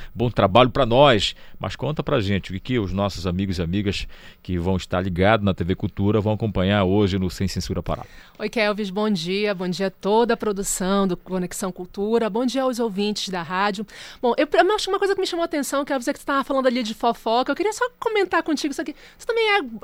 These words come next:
Speaker 2: é, gosta de uma boa fofoca?
Speaker 1: Eu gosto de ouvir a fofoca.
Speaker 2: Mas não gosta de ser a fofoca,
Speaker 1: Não,
Speaker 2: né?
Speaker 1: jamais.
Speaker 2: Ah,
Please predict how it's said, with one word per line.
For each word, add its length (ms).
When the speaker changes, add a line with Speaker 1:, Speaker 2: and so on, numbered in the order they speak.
Speaker 2:
é, 40
gosta 300
de 40
uma 120
boa 160
fofoca? 440
Speaker 1:
Eu 80
gosto 200
de 60
ouvir 300
a 60
fofoca. 800
Speaker 2:
Mas 120
não 100
gosta 180
de 100
ser 300
a 60
fofoca, 420
Speaker 1:
Não, 360
Speaker 2:
né? 60
Speaker 1:
jamais. 540
Speaker 2:
Ah, 480